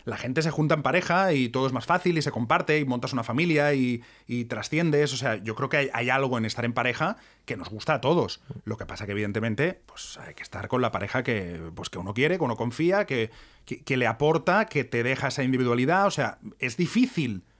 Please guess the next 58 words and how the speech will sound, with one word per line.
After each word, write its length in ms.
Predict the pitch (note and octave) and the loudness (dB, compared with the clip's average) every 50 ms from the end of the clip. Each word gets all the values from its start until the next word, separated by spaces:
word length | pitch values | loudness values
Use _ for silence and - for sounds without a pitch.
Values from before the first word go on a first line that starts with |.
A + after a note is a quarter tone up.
| _ _ | _ _
encontrar 400 | D3 C3+ C3 C#3+ C#3 C3+ C#3 C3+ | -4 0 0 0 2 2 2 2
una 100 | C3 C3 | 2 2
buena 200 | B2+ C3 C3 C3+ | 2 2 2 2
pareja, 440 | D#3+ E3 G3+ G#3 - - C#4 F#4 - - _ _ _ _ _ _ | 2 2 2 0 0 -2 -4 -4 -6 -16 _ _ _ _ _ _
que 160 | - B2 B2 C3+ | -4 -2 -2 0
eso 160 | C3 - A2+ | 0 0 0
no 80 | A2 | 0
todo 140 | A2 B2 A#2+ | 0 0 2
el 40 | A#2+ | 2
mundo 160 | A#2 A2+ A2+ | 2 2 2
lo 100 | A2+ A#2+ | 2 2
tiene. 280 | A2+ D3+ D#3+ F#3 C4 C#4+ - _ - | 4 4 2 2 0 -2 -8 _ -6
O 20 | |
sea, 320 | - B2+ A2 G#2 G2 F2 A#2+ - - _ | -4 -2 -2 -2 -4 -6 -10 -16 -18 _
todo 120 | - D3+ | -4 -2
el 40 | D3+ | 0
mundo 160 | D3 D#3 D#3 | 2 2 2
está 80 | D3 D#3 | 2 2
en 60 | C#3+ | 4
pareja, 280 | C#3+ D#3 D#3 D3 C#3 | 4 2 2 0 -2
pero 140 | A2+ - A#2+ | -2 -2 -2
no 80 | A#2 A#2+ | -2 0
todo 100 | B2 C3+ | 0 2
el 60 | C3 | 2
mundo 140 | C3 C3 C3+ | 4 2 2
tiene 140 | B2+ C3 C3 | 2 2 2
una 100 | B2+ C3 | 4 4
buena 140 | C3 C3 C3 | 4 4 4
pareja. 320 | C#3 D3 D#3+ - A#3 B3+ - - - - - _ _ _ _ _ _ _ _ _ _ _ _ _ _ _ _ _ _ _ _ | 2 2 2 0 -2 -4 -4 -12 -20 -20 -20 _ _ _ _ _ _ _ _ _ _ _ _ _ _ _ _ _ _ _ _
Pero 340 | _ A#2+ A#2 G#2+ G#2+ G#2+ G2+ | _ -2 -2 0 0 0 0
sí, 340 | - - - A#2 G#2 A#2+ C#3 | -2 -4 -4 -2 -2 -2 0
yo 120 | G#2+ G#2 | -2 -4
creo 140 | - F#2 G2 | -4 -4 -6
que 40 | G2+ | -4
estamos 240 | - - B2+ C3 E3+ | -2 -2 -2 0 -2
hechos 180 | F3 - D3 | -2 -4 -4
para 120 | - C3 A2+ | -4 -6 -4
estar 140 | - A#2+ G#2+ | -4 -4 -6
en 80 | F#2+ | -6
pareja. 280 | - F#2 G#2+ A#2+ - D#3+ | -4 -4 -4 0 0 0
La 100 | B2+ A2+ | 0 0
gente 220 | - B2 C3 D3+ | -2 -2 -2 0
que, 120 | C#3+ C3+ - - - - - - | -2 -2 -4 -8 -20 -20 -8 -2
"No, 100 | E3+ G3 | 0 0
yo 80 | A3+ | 2
quiero 120 | A#3 B3+ C4 | 2 2 0
estar 160 | - - G#3 | 0 0 -2
sola". 360 | - - D#3+ D3 B2 F#2+ E2+ E2+ - - - - - - - - - - - | 0 0 0 -2 -2 -2 -6 -12 -16 -20 -20 -20 -20 -20 -20 -20 -20 -18 -10
Yo 140 | A2 A#2+ B2+ | -8 -6 -2
creo 140 | C#3 F3+ G3 | -2 0 0
que 60 | G3 | 0
hay 60 | C#3 G2 | -2 -4
un 40 | |
problema. 440 | F2 - - - - C#3+ C3+ - - - | -6 -10 -8 -4 -2 -2 -2 -4 -6 -12
Si 160 | - - A#2 | -12 -10 -4
quieres 220 | A#2 A#2+ B2 A2+ | -2 -2 -2 -2
estar 280 | A#2+ A2+ - C3 G#2+ A2 | -4 -4 -4 -6 -4 -4
solo 520 | - - - E3 C#3 C#3 C3+ A2+ F#2+ - | -4 -2 2 2 2 2 2 0 -2 -6